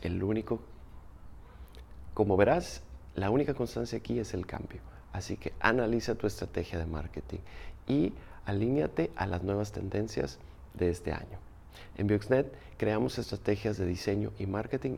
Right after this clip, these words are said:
y podemos ayudarte con tus campañas y con tus... En Bioxnet creamos es-, dis-, en Bioxnet creamos estrategias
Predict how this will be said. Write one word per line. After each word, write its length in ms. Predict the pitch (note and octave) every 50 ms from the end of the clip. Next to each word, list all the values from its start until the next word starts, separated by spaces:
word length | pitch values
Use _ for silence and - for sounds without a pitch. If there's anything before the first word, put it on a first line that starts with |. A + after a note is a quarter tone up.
| - -
y 60 | B2
podemos 400 | - - B2 C#3+ F3 F3+ E3 D#3+
ayudarte 340 | C#3 C3 B2 A#2+ A#2 - -
con 140 | - A2
tus 180 | G2+ - G#2 -
campañas 540 | - F#2+ - - A2 A2 A#2 A#2 A#2+ - - - - - - - - -
y 120 | - A2
con 220 | - - A2+ A2+ A2+
tus... 220 | - - - - - - - - - - - - - - - - - - - - - - - - - - - - - - - - - - - - - - -
En 60 | - G2
Bioxnet 420 | G2+ G2 - - C3+ D3 F3+ F3+ - - - - - -
creamos 420 | A#2 G#2+ A2 A2+ B2 B2+ A#2+ A#2+
es-, 180 | A#2 A2 - - -
dis-, 300 | G#2+ G2+ G2+ - - - - - - - - - - - - - - - - - - - - - - - - - - - - - - - - - - - - - - - -
en 100 | A2 A2
Bioxnet 540 | A2+ A2+ - B2+ C#3+ D#3+ F3 - - - - -
creamos 560 | - A2+ A2 A2 A#2 B2 C3+ D3+ E3+ - - -
estrategias 760 | - F#2+ - - F2+ - - A#2 A#2 - - D3 D#3 - -